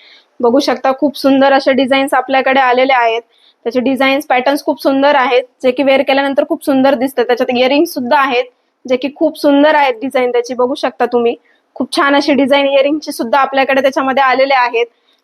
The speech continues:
बघू शकता, याच्यामध्ये मोती वर्क आहे, जे की खूप सुंदर दिसतंय. त्याच्यावरती सुद्धा इयरिंग्स आहेत. त्याच्यामध्ये लक्ष्मी पॅटर्न आहे, जी की खूप सुंदर दिसते. त्याच्यामध्ये डिझाईन्स आणि व्हरायटीज आपल्याकडे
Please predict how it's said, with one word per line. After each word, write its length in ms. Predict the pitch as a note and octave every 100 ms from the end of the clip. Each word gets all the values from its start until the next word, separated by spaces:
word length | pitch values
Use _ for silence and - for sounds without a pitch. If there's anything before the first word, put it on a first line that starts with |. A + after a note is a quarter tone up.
| -
बघू 160 | B3
शकता, 320 | C#4 - - C4+
याच्यामध्ये 360 | C4 C4+ C4+
मोती 300 | C4+ C4+ D4
वर्क 280 | C#4 C#4+ C4+
आहे, 260 | B3+ A#3+ C#4 _ _ - B3
जे 80 |
की 120 | C4 C#4
खूप 200 | D#4+ -
सुंदर 340 | D4+ C#4+ D4
दिसतंय. 460 | C#4+ D4+ - C4 C#4+ - _ _
त्याच्यावरती 400 | B3 C4 C#4 D4
सुद्धा 220 | D4+ D4+ D4
इयरिंग्स 440 | C#4+ D4 D4+ -
आहेत. 280 | C4+ C4+ C4 _ _ _ _ -
त्याच्यामध्ये 400 | B3+ C4+ C#4 C#4+
लक्ष्मी 340 | C#4+ C#4+ D#4+
पॅटर्न 340 | D4+ C#4 C#4 C#4+
आहे, 160 | D#4+
जी 180 | B3+ C#4+
की 260 | B3+ D4 D4
खूप 260 | - D#4 -
सुंदर 340 | D4+ D4 D4+
दिसते. 340 | C#4+ D4+ - B3
त्याच्यामध्ये 800 | E4+ - _ _ - C4+ C#4
डिझाईन्स 480 | B3+ C#4 D4 D4+ E4+
आणि 160 | D4 D4
व्हरायटीज 460 | D4 C4 C4 D4
आपल्याकडे 480 | D4 C#4+ C#4 C#4+ C#4+